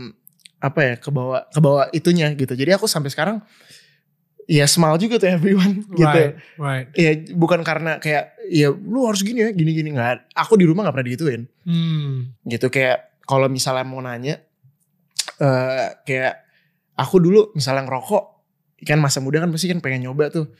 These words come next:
Speaker 2: Masa muda, lu masih muda.
Speaker 1: Iya, iya.
Speaker 2: Just
Speaker 1: Maksudnya,
Speaker 2: stop
Speaker 1: mas-,
Speaker 2: it.
Speaker 1: <laughs> maksudnya masa sekolah, aku udah nggak sekolah sekarang.
Speaker 2: Oh, oh, iya, iya, iya.
Speaker 1: Masa sekolah tuh pasti pengen nyoba gitu-gituan.
Speaker 2: Right, right, right.
Speaker 1: Tapi dari dulu aku nggak pernah dibilang, "Eh,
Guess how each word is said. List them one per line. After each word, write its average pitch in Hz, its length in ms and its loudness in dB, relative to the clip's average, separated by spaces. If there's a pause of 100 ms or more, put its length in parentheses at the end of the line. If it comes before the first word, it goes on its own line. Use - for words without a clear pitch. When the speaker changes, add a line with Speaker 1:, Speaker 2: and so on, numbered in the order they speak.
Speaker 2:
Masa 175 220 0
muda, 226 240 2
lu 247 80 -4
masih 247 180 -2
muda. 240 380 0
Speaker 1:
Iya, 160 240 0
iya. - 20 -4
Speaker 2:
Just 170 60 4 (160)
Speaker 1:
Maksudnya, 254 220 2
Speaker 2:
stop 220 100 -8
Speaker 1:
mas-, 247 320 4
Speaker 2:
it. 214 100 4 (480)
Speaker 1:
<laughs> - 480 -2
maksudnya 233 380 4
masa 233 180 0
sekolah, 240 380 6
aku 196 160 -2
udah 214 80 4
nggak 165 160 2
sekolah 202 180 -2
sekarang. 151 220 0
Speaker 2:
Oh, 151 160 0
oh, 147 100 -4
iya, 143 220 -4
iya, 139 180 -8
iya. 120 140 -10
Speaker 1:
Masa 196 180 2
sekolah 214 300 0
tuh 247 80 -6
pasti 240 240 -6
pengen 196 260 -2
nyoba 170 220 2
gitu-gituan. 139 480 -6
Speaker 2:
Right, 139 240 0
right, 123 180 -8
right. 120 140 -16
Speaker 1:
Tapi 185 240 2
dari 196 160 8
dulu 180 160 4
aku 240 160 -2
nggak 196 160 2
pernah 165 160 -2
dibilang, 160 300 0 (100)
"Eh, - 240 -2